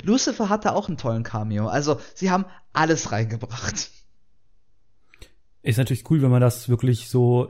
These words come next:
Speaker 2: ist wahrscheinlich nicht leicht, das aufzubauen, ne? Und die
Speaker 1: Nee.
Speaker 2: ganzen Leute zusammenzukriegen. Leider ist es halt, so wie es für mich immer wirkt, im deutschen T V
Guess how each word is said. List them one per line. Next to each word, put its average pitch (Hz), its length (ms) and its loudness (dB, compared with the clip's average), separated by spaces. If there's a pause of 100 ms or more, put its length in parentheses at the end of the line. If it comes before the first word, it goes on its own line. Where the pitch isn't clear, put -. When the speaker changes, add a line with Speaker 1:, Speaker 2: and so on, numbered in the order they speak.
Speaker 2:
ist - 160 -8
wahrscheinlich 143 200 0
nicht - 140 0
leicht, 147 300 -2
das 160 120 -4
aufzubauen, 95 560 -2
ne? 147 180 0 (440)
Und 127 140 4
die - 60 10
Speaker 1:
Nee. 240 80 10
Speaker 2:
ganzen 247 120 2
Leute 131 200 2
zusammenzukriegen. 107 680 0 (960)
Leider 151 680 2 (920)
ist 123 320 -12
es - 160 -8
halt, 135 400 -2
so 143 180 -2
wie 143 240 -4
es 120 100 -8
für 143 80 -4
mich 170 160 -6
immer 156 200 -2
wirkt, 151 220 -2
im 120 180 -4
deutschen 123 380 2
T 120 100 -6
V 131 720 2